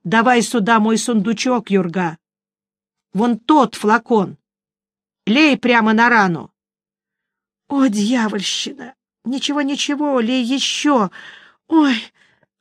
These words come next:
лады! Заверни покрепче и накрой меня». «Распухло, господин, все бедро, и горячка бьет». «Чихал я на горячку!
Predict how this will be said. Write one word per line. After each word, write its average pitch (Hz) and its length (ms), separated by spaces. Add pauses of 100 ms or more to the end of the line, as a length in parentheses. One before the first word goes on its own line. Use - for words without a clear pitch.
лады! 208 840 (1040)
Заверни 311 540
покрепче 311 640
и 208 80
накрой 208 460
меня». 170 400 (1160)
«Распухло, 220 960 (520)
господин, 202 560
все 220 240
бедро, 202 480 (420)
и 208 100
горячка 185 600
бьет». 302 400 (1500)
«Чихал 226 540
я 196 180
на 190 120
горячку! 196 680